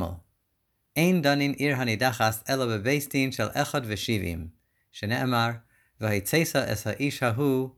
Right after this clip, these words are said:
או את האישה ההיא, אשר עשו את הדבר הרע הזה, אל שעריך." דברים י"ז ה'. "יחידים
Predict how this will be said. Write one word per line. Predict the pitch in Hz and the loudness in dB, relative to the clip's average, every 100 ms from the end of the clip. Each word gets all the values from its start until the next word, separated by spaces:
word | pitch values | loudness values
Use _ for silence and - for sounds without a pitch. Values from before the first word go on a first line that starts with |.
| - | -6
או | 135 139 131 113 | 0 0 0 -2
את | - | -2
האישה | 104 - 143 - | -4 -2 -2 0
ההיא, | 110 104 120 117 120 - | 0 0 0 0 -2 -4
אשר | 113 - 104 | -4 -2 -2
עשו | 139 - 127 | -2 -2 -4
את | 117 | -2
הדבר | 110 135 127 | 0 0 2
הרע | 113 104 120 113 | 2 2 2 2
הזה, | 107 135 123 117 - _ _ - | 0 2 0 -2 -18 _ _ -2
אל | 139 135 - | 0 -2 -6
שעריך." | - 127 117 104 - 85 85 - _ _ _ _ _ _ | -4 0 2 0 -2 -6 -8 -14 _ _ _ _ _ _
דברים | 110 123 120 113 | -2 0 2 0
י"ז | 101 | -2
ה'. | 127 117 113 101 80 78 _ _ _ _ _ _ _ _ - | 0 0 0 -2 -4 -8 _ _ _ _ _ _ _ _ -2
"יחידים | 117 - 175 147 123 139 | -2 0 0 2 0 0